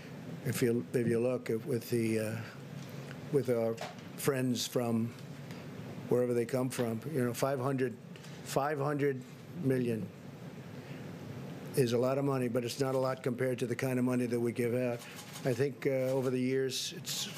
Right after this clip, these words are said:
been averaging about thirty-two billion dollars. Thirty-two billion. So, uh, we've had our eye on that one for a while. We also, uh,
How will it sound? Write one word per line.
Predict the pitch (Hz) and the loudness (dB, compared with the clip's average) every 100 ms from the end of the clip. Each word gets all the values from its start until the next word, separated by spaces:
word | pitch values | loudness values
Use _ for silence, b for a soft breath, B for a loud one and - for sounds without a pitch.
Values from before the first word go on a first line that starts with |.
| 160 | 0
been | 127 | 2
averaging | 127 127 120 123 | 4 2 2 0
about | 120 120 117 | 2 -2 2
thirty-two | 131 127 123 131 | 2 2 0 0
billion | 117 123 120 117 | 2 2 2 2
dollars. | 117 113 113 | 2 0 0
Thirty-two | 190 196 - 175 | 0 0 0 0
billion. | 190 190 160 117 - - B B B B B B B B B B - - - | 2 0 0 -2 -6 -16 B B B B B B B B B B -10 -6 -2
So, | - 151 139 139 | 2 4 4 4
uh, | 139 131 131 131 131 120 B - - - - - - - | 4 4 2 2 -2 -6 B -6 -6 -6 -4 -4 0 2
we've | 139 | 4
had | 135 139 | 4 2
our | 131 127 | 2 2
eye | 127 | 2
on | 131 127 | 2 2
that | 123 | 2
one | 131 123 | 2 2
for | 131 | 2
a | 120 | 2
while. | 123 127 127 127 - - - - B B B B B B - | 2 2 0 -2 -6 -8 -8 -12 B B B B B B 2
We | 135 | 4
also, | 139 147 - 147 135 131 | 4 2 2 2 2 2
uh, | 127 127 | 2 0